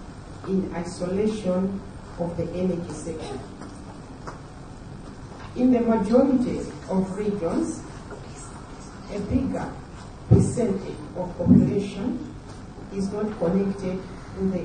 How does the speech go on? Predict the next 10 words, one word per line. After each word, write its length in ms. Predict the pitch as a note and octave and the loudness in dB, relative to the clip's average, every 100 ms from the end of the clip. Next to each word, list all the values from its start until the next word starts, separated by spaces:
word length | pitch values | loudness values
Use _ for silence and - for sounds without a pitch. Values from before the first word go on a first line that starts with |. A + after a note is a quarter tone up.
| - | -4
electricity 600 | E3 D#3+ - F#3+ - E3 D#3 | -6 -6 -6 -6 -6 -8 -10
grid, 200 | E3+ E3 - - - - - - - - - - | -6 -6 -6 -12 -14 -14 -14 -14 -12 -14 -14 -12
and 360 | - - F3 E3+ | -8 -6 -4 -2
this 160 | G3 G3 | -2 -4
is 140 | E3 | -4
a 80 | D#3+ | -6
fact. 460 | D#3 D#3+ D3+ D3 - - - - - - - - - - - - - - - - - - - - - - - - - | -6 -8 -8 -10 -12 -14 -14 -14 -14 -14 -14 -14 -14 -12 -14 -14 -14 -14 -14 -14 -14 -14 -14 -14 -14 -14 -14 -12 -2
This 260 | C4+ E4 - | 2 2 2
being 320 | A#3+ C4 A3 | 4 6 6
the 120 | F3+ | 4